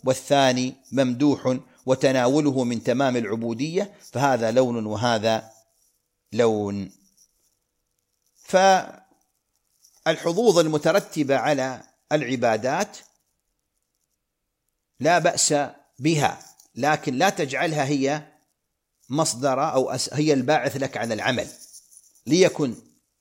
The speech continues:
الباعث لك على العمل هو امتثالك لأمر الله سبحانه وتعالى. وقد يكون هذا الحظ معينا لك على الوصول إلى الله،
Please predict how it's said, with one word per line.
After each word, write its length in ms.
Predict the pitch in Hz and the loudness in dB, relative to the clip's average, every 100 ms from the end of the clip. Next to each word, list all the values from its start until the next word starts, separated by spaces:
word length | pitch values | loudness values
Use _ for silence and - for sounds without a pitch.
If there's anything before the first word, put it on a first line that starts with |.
| _ _ _ | _ _ _
الباعث 580 | 117 131 131 170 131 147 | -6 -2 4 4 4 -2
لك 280 | 139 143 - | 0 -2 0
على 260 | 110 131 135 | -2 -2 -4
العمل 600 | 104 143 170 185 220 139 | -4 -4 -2 -4 -4 -2
هو 160 | 147 | 0
امتثالك 840 | 139 127 127 143 147 170 170 214 294 - _ _ _ - | 0 -4 -6 -4 -2 -2 -2 -2 -2 -12 _ _ _ -4
لأمر 320 | 151 160 151 | -2 0 0
الله 340 | 135 151 139 | 2 2 0
سبحانه 800 | - 120 - 143 135 123 120 117 - _ _ _ | -4 -8 -4 -2 0 -2 -4 -8 -12 _ _ _
وتعالى. 640 | 127 131 - 101 120 98 - - _ _ _ _ _ - | -2 0 2 4 4 4 0 -14 _ _ _ _ _ 0
وقد 320 | 180 220 175 | 4 4 4
يكون 380 | 185 180 240 208 | 2 4 2 4
هذا 320 | 190 240 214 | 4 4 4
الحظ 340 | 170 - 170 190 - _ _ - | 2 2 2 0 -18 _ _ -8
معينا 440 | 165 175 190 240 | -2 0 2 2
لك 320 | 220 190 196 175 | 0 0 -2 -2
على 480 | 135 170 175 226 - _ _ _ _ - | -4 -6 -6 -10 -16 _ _ _ _ 0
الوصول 460 | 160 156 - 170 | 2 2 0 0
إلى 260 | 143 127 120 | 0 0 -2
الله، 320 | 110 113 101 | 0 0 -2